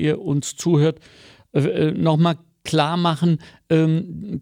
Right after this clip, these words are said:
dass ihr das mit einem gewissen Risiko macht. Ja, das wissen wir aus Vorgesprächen, ähm, dass solche Leute auch gerne mal bestraft werden, äh, die das Maul aufmachen. Ja, also umso mehr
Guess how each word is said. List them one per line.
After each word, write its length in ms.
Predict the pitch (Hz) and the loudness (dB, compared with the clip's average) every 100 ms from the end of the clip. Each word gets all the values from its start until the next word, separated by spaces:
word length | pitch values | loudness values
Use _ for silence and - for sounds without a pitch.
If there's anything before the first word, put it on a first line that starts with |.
| - | -4
dass 240 | 160 156 | -4 -2
ihr 240 | - 180 170 | -2 0 2
das 200 | 165 170 | 0 -2
mit 180 | 175 | -2
einem 240 | - 185 180 | 0 0 2
gewissen 440 | 185 190 - 196 | 2 0 0 2
Risiko 600 | 170 175 139 - 123 117 _ _ _ _ _ _ - | 4 2 0 -2 -4 -6 _ _ _ _ _ _ 0
macht. 520 | 127 113 - - - _ _ _ | 0 0 -8 -12 -14 _ _ _
Ja, 280 | 143 151 214 - - - | 0 2 0 -4 -12 -2
das 240 | 147 - | -2 0
wissen 300 | 208 220 220 | 0 2 2
wir 260 | 214 220 - | 2 0 -2
aus 180 | 156 | -4
Vorgesprächen, 880 | - 185 185 190 - 170 165 - 165 - - - | 0 -2 0 -2 -2 -2 -2 0 0 -2 -14 -10
ähm, 440 | - 156 160 185 - - | 0 0 0 -4 -8 -4
dass 340 | - 160 - - 175 | -2 -2 -2 -10 -12
solche 340 | - 175 165 175 | 0 0 2 0
Leute 280 | 160 165 | 0 0
auch 160 | - - | -4 -2
gerne 220 | 160 156 | 0 0
mal 140 | 151 143 | 0 0
bestraft 580 | 135 - 151 147 - | -2 -2 -4 -4 -2
werden, 360 | 165 190 233 233 _ - _ _ | 0 2 2 0 _ -20 _ _
äh, 180 | 160 147 | 0 2
die 180 | 165 | 0
das 140 | 160 - | 0 0
Maul 240 | 151 165 | 0 2
aufmachen. 920 | 165 160 165 165 202 233 233 - - 196 190 | 0 0 -2 2 2 2 -2 -6 -8 -8 -2
Ja, 260 | 131 160 190 - 120 - | 0 2 -2 -8 -16 -2
also 340 | 165 170 214 208 202 - | 0 0 -4 -8 -18 -10
umso 460 | - 214 226 175 196 | 2 4 6 4 4
mehr 420 | 175 165 170 175 | 4 4 2 -2